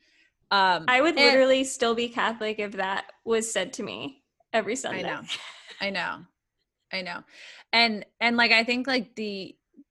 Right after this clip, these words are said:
Speaker 1: the only way that I still identify as Catholic is, like, knowing that there is a community like that out there,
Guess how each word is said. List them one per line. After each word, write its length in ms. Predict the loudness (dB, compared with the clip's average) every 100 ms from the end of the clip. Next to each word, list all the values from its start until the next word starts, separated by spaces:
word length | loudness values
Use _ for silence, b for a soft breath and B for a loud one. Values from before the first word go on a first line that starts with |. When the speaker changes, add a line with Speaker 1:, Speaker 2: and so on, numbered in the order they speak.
| _ -12
Speaker 1:
the 160 | -8
only 400 | -6 -6 -6 -4
way 300 | 0 2 2
that 100 | 2 0
I 80 |
still 220 | -2 -2 -2
identify 440 | -2 -2 -4 -4
as 160 | -6 -6
Catholic 440 | -6 -4 -6 -6
is, 160 | -6 -4
like, 200 | -6 -6
knowing 540 | -4 -2 -2 -4 -6
that 220 | -8 -6
there 180 | -6 -6
is 160 | -6 -10
a 60 |
community 480 | -14 -14 -14 -12 -12
like 220 | -10 -10 -6
that 180 | -6
out 220 | -4 -6 -8
there, 260 | -8 -8